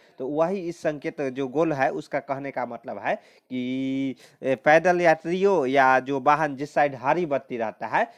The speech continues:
उधर रास्ता दीजिए, ये संकेत देता है। ओके, तो इसलिए इसका आंसर B for बॉम्बे हो जाएगा। सी भी नहीं है, सी देख लीजिएगा, सी भी गलत है और डी भी गलत है, देख लीजिएगा। ओके, दे-,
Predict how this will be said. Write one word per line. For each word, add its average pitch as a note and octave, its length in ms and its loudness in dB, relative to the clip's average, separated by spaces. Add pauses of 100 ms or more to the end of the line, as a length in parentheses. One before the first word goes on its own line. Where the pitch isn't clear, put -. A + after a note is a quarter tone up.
(140)
उधर D#3 360 0 (160)
रास्ता C3+ 400 2
दीजिए, C3 400 -6 (200)
ये C#3 200 4
संकेत A2 420 -4
देता G#2 340 -10
है। G#2 120 -6
ओके, G3+ 280 -6
तो - 300 -14
इसलिए C#3 280 -2
इसका C3+ 220 -2
आंसर B2+ 320 -2 (220)
B C3 200 -4
for C#3 220 2
बॉम्बे G#2+ 280 0
हो G2 160 -8
जाएगा। G2 300 -4 (220)
सी D#3 220 0
भी F3+ 140 -2
नहीं E3+ 180 -2
है, E3 80 2
सी D#3 200 -8
देख D#3+ 220 0
लीजिएगा, B2 380 0
सी D#3 260 -4
भी E3 120 -2
गलत D#3 340 2
है G3 140 0 (220)
और A#2+ 160 0
डी C#3 140 2
भी B2 140 -2
गलत G2+ 340 -6
है, A2 60 -8
देख C#3 220 -4
लीजिएगा। G#2 380 -6
ओके, - 280 -10
दे-, G#2+ 280 -12